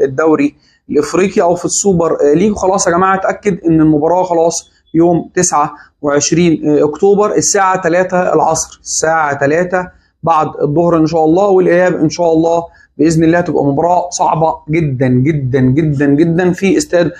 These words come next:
القاهرة. كل التوفيق إن شاء الله للنادي الأهلي. دي حاجة. الحاجة التانية عايز أتكلم فيها بالنسبة لأحمد أبو الفتوح وتجديده مع نادي الزمالك، تجديد إصابة إمام عاشور برشح في الكاحل، واللاعب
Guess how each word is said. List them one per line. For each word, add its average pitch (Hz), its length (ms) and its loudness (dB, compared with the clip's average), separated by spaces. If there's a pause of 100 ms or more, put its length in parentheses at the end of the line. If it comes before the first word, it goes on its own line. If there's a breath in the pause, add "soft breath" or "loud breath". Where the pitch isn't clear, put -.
(240 loud breath)
القاهرة. 147 300 -2
كل 196 200 0
التوفيق 190 340 0
إن 190 60 2
شاء 185 160 0
الله 180 380 2
للنادي 165 800 2 (360 soft breath)
الأهلي. 147 320 2
دي 156 120 0
حاجة. 156 260 0
الحاجة 190 240 0
التانية 226 320 2
عايز 196 280 0
أتكلم 196 360 0
فيها 214 340 2
بالنسبة 175 460 2
لأحمد 190 540 0
أبو 156 120 0
الفتوح 208 360 2 (360 loud breath)
وتجديده 170 540 0
مع 165 280 0
نادي 160 360 2
الزمالك، 165 480 0
تجديد 165 520 0 (400 loud breath)
إصابة 180 440 0
إمام 165 520 4
عاشور 156 480 2
برشح 180 400 0
في 180 360 -2 (380 soft breath)
الكاحل، 208 640 0 (320)
واللاعب 180 580 2